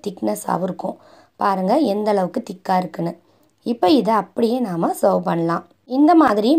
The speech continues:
மண் குடுவை இருந்துச்சுன்னா நீங்க அதுல சர்வ் பண்ணி கொடுங்க. அந்த கூலிங் கொஞ்ச நேரத்துக்கு உங்களுக்கு அப்படியே இருக்கும். இப்போ இது எல்லாத்தையுமே சர்வ் பண்ணிட்டு உங்ககிட்ட நான் காட்டுறேன். இப்போ இதுக்கு மேல பாதாமியும் முந்திரியும்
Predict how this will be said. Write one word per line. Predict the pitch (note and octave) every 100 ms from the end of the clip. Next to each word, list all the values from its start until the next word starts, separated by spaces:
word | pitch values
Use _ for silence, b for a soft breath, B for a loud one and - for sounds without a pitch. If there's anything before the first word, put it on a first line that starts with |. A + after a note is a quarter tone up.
| A3
மண் | G3+ B3 B3
குடுவை | A3 A3+ A3+
இருந்துச்சுன்னா | F#3+ F3+ F3 E3+ F#3+ D4+
நீங்க | G3+ G3 F3+
அதுல | G#3 A3+ -
சர்வ் | F#3 F#3
பண்ணி | F#3 G3+
கொடுங்க. | F#3 E3+ E3+ B3 F#4 B B -
அந்த | B3 C4+ C4+
கூலிங் | C4 C#4+ D4 C#4+
கொஞ்ச | A3+ A#3 B3+
நேரத்துக்கு | G#3+ F3+ F#3 A#3 C#4+
உங்களுக்கு | G3+ F#3 E3+
அப்படியே | - F#3+ G3+ A3
இருக்கும். | E3 - A#3+ D4 b b b b -
இப்போ | - C4
இது | G#3+ F#3+
எல்லாத்தையுமே | G3+ A3+ - F3+ G#3 D4+
சர்வ் | G3+ G3+ G3
பண்ணிட்டு | F3+ D#3+ D4
உங்ககிட்ட | G#3 E3+ F3+ F3
நான் | E3 -
காட்டுறேன். | E3 - E3 - _ _ _ _ _ _ _ B3
இப்போ | B3+ F4 C4
இதுக்கு | A3 G3 F#3+
மேல | G3 F#3+ A#3 F#4 _
பாதாமியும் | G3 F#3+ A3 A#3 A3 G#3+ C#4
முந்திரியும் | F#3 F#3 G3 F#3+